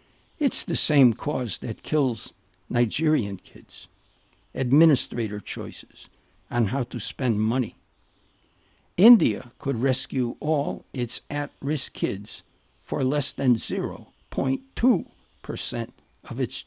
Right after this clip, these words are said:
G D P. It's a no-brainer. But Indian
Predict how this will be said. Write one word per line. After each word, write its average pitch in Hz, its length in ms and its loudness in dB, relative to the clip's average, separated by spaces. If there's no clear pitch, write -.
G 143 200 -2
D 120 140 -2
P. - 320 -10
It's 170 220 -2
a 139 80 2
no-brainer. 139 640 2
But 131 240 2
Indian 151 600 2